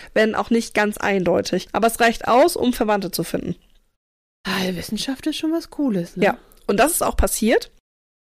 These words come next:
Speaker 2: Und diese Verwandten stellten sich heraus, sind nicht mit dem Somerton Man verwandt. <laughs>
Speaker 1: Doch, sind sie. Und das ist auch die große Überraschung dieses Falls, weil ich sagte ja, der galt ganz lange als ungelöst. Zwanzig zweiundzwanzig hat sich jetzt herausgestellt,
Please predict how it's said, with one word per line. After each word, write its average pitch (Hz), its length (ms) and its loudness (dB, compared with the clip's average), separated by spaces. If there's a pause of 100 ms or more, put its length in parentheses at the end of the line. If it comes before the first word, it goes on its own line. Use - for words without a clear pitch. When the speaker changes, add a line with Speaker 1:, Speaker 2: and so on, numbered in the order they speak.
(120)
Speaker 2:
Und 214 160 -4
diese 214 160 -2
Verwandten 262 640 0
stellten 220 360 -2
sich 226 140 -2
heraus, 226 460 2
sind 185 180 -2
nicht 247 220 -2
mit 226 100 0
dem 214 100 -2
Somerton 196 440 -2
Man 180 160 -4
verwandt. 160 400 -6 (160)
<laughs> - 1120 -4
Speaker 1:
Doch, 220 320 4 (1040)
sind 233 220 6
sie. 294 160 6 (320)
Und 226 140 4
das 254 140 6
ist - 160 -2
auch 240 300 4 (320)
die 214 80 0
große 269 360 4
Überraschung 240 500 4
dieses 190 220 2
Falls, 214 300 4
weil 220 100 0
ich 214 60 -2
sagte 220 260 0
ja, 208 100 4
der 202 120 2
galt 196 340 0
ganz 240 260 0
lange 220 220 0
als 226 140 0
ungelöst. 262 580 2 (380)
Zwanzig 359 340 4
zweiundzwanzig 269 880 4 (140)
hat 254 220 0
sich - 100 0
jetzt 240 180 4
herausgestellt, 240 760 4